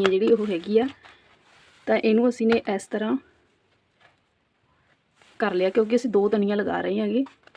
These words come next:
ਬਿਲਕੁਲ ਸੈਂਟਰ ਦੇ ਵਿੱਚੋਂ ਇਹਨੂੰ ਅਸੀਂ ਨੇ ਕੱਟ ਕਰ ਦਿੱਤਾ। ਤਾਂ ਹੁਣ ਅਸੀਂ ਇੱਧਰ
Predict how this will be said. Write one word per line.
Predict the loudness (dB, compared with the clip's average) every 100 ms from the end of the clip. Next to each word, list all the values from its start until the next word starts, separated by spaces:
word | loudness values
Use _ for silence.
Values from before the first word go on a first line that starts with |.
| -20 -20 _ _ _ _ -16 -16 _ _ _ -20 -20 _ _ _ _ _ -4
ਬਿਲਕੁਲ | -4 -2 -2
ਸੈਂਟਰ | -2 -4 -2
ਦੇ | -4
ਵਿੱਚੋਂ | -4 -4
ਇਹਨੂੰ | -4
ਅਸੀਂ | -4 -6
ਨੇ | -6 _ _ _ -10
ਕੱਟ | -10 -8
ਕਰ | -8 -6
ਦਿੱਤਾ। | -8 -6 -8 -10 _ _ -20 _ _ -18 -18 -20 -20 -20 _ _ -20 -20 _ _ _ _ _ -20 _ -20 -20 -20 -20 -20 -20 _ _ -2
ਤਾਂ | 2
ਹੁਣ | 2 2
ਅਸੀਂ | 2 0
ਇੱਧਰ | 2 2